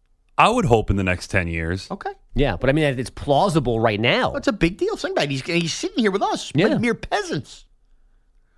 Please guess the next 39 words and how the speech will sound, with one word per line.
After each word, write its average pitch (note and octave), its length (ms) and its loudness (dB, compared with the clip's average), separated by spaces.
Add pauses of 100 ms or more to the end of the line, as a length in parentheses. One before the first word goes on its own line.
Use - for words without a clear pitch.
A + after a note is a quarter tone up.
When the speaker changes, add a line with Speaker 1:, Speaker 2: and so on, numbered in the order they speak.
(360)
Speaker 1:
You're C#4+ 100 -4
not - 140 -4
peasants. F2 640 0 (840)
Speaker 2:
Thank F#2 260 -10
you, F2+ 60 -10
Emmanuel. F#2 340 -10 (100)
I'm A#2 140 0
also A#2+ 200 0
the G2 80 -10
pulse A#2 260 -10
of - 60 -20
the - 60 -20
people. - 360 -16 (500)
Speaker 3:
You're D#3 180 4
a B2+ 40 -2
nominee B2+ 340 6
Speaker 1:
I G2 40 6
know, F#2+ 40 6
Speaker 3:
for G2 100 4
Speaker 1:
that's A#2 120 -2
Speaker 3:
Pulse A#2+ 180 6
Speaker 1:
a, - 40 8
Speaker 3:
of - 60 2
the A2 40 -2
People. G#2 240 -6
Speaker 2:
A A2+ 40 -4
nominee. G2+ 300 -4
Speaker 1:
that's A#2 160 0
Speaker 3:
Yeah. D3+ 60 8
Speaker 1:
a E2 60 -2
bigger B2 200 4
accomplishment G#2+ 580 0
than F2 80 -8
calling F2 340 -2
a D#2+ 100 -4
big E2 220 0
Speaker 2:
Thank D2+ 100 2
Speaker 1:
league F2+ 100 -2
Speaker 2:
you. - 40 -6